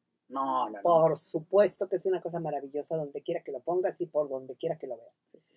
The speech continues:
Speaker 2: Si tú tienes oportunidad de salir un poquito fuera del territorio, te das cuenta la maravilla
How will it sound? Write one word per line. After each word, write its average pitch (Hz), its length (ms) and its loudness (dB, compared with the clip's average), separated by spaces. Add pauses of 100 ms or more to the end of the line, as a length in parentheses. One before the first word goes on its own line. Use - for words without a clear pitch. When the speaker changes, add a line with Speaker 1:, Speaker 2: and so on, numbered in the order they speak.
(220)
Speaker 2:
Si 202 160 -6
tú 247 120 -6
tienes 311 280 4
oportunidad 202 520 6
de 185 60 4
salir 190 540 0
un 175 100 0
poquito 165 420 -6
fuera 185 380 6
del 156 160 -4
territorio, 120 680 -8
te 151 80 -8
das 151 180 -6
cuenta 170 320 -4
la 160 200 0
maravilla 160 920 -6